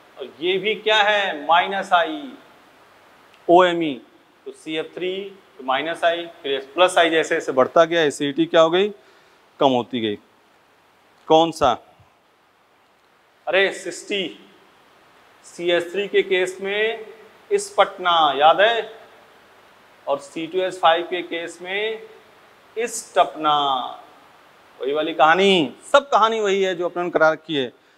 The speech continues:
तो आंसर क्या हो जाएगा, सीसी टू में four dye ethyl amine, ये वाला case आ गया,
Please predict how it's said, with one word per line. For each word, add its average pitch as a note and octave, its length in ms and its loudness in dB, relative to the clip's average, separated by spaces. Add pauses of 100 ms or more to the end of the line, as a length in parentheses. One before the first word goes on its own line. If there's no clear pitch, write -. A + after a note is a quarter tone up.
(180)
तो E3 40 2
आंसर D#3 320 4
क्या F#3 140 2
हो F3+ 100 6
जाएगा, F#3 280 0
सीसी F3+ 340 -12
टू G3 180 -10
में G#3 200 -6 (140)
four E3+ 400 6 (580)
dye F#3 640 4 (1040)
ethyl F3 880 -4 (2500)
amine, C3+ 500 -4 (180)
ये F#3+ 120 6
वाला F3 240 8
case D#3 260 4
आ C3+ 120 10
गया, B2 180 4